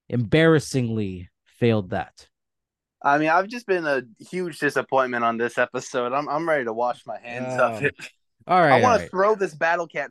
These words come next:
Speaker 2: figure out the window.
Speaker 1: <laughs> Well, let's see. Maybe you can redeem yourself if you can stump me. So go ahead and give it to me.
Speaker 2: <laughs> Okay,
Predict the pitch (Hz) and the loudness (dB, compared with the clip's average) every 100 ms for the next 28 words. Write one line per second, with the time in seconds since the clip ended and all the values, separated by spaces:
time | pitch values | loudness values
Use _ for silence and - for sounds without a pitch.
0 | - 147 135 135 147 143 135 127 135 135 | -10 -8 -6 -2 -2 -2 -8 -10 -12 -12
1 | 127 117 104 127 123 - _ _ - _ | -8 -6 -6 -8 -12 -16 _ _ -20 _
2 | _ _ _ _ _ 147 151 _ _ _ | _ _ _ _ _ -20 -20 _ _ _
3 | _ _ _ _ 170 202 190 139 127 170 | _ _ _ _ 2 2 4 2 2 4
4 | 190 165 165 143 123 135 120 107 113 98 | 4 4 4 4 2 2 0 0 -4 -6
5 | 104 98 101 101 - 95 80 78 - 120 | -10 -12 -12 -10 -8 -8 -10 -16 -12 -8
6 | 104 98 95 - 151 147 131 120 113 - | -6 -6 -10 0 4 6 4 0 -4 -6
7 | 92 90 151 - - _ _ _ _ _ | -8 -8 -10 -14 -20 _ _ _ _ _
8 | _ _ _ 120 131 139 160 180 | _ _ _ 0 2 2 0 0